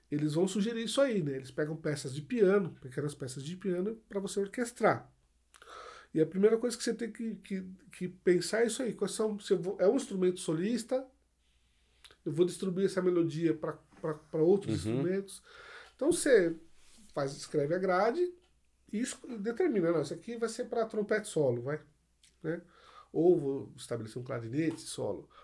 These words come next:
Speaker 1: Ou não, eu vou fazer uma peça, ou, vou distribuir um pouco essa melodia. Distribuindo a melodia, você vem agora completando, né, a harmonia. Os livros de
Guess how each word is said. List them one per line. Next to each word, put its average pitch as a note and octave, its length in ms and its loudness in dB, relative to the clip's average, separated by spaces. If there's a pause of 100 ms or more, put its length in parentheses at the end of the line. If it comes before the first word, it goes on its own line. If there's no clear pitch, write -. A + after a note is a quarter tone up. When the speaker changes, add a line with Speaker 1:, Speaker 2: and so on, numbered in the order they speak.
Speaker 1:
Ou A#3 160 8
não, B2+ 240 2
eu B2 60 -8
vou C#3 200 -6
fazer D3+ 360 -6
uma E3 240 -8
peça, D#3+ 300 -6 (600)
ou, - 380 -6
vou D#3 120 -4
distribuir G3+ 480 0
um G3 40 0
pouco F3+ 240 0
essa F3 120 -8
melodia. E3+ 520 0 (600)
Distribuindo C4+ 460 4
a A#3 40 2
melodia, G#3 540 2
você C4 220 -4
vem C#4 120 -4
agora B3 480 0 (180)
completando, C#4+ 580 0
né, F3+ 180 -2 (480)
a D3 80 -6
harmonia. D#3+ 560 -2 (640)
Os E3+ 340 2
livros A3 420 -2
de D3+ 720 -2